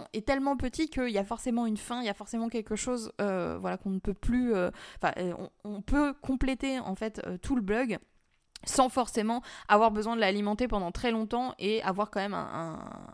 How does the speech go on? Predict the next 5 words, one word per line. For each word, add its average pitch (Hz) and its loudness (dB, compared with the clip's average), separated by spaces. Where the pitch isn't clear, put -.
un, 170 -10
un, 185 -6
un 165 -8
comment 175 -6
dire, 170 -10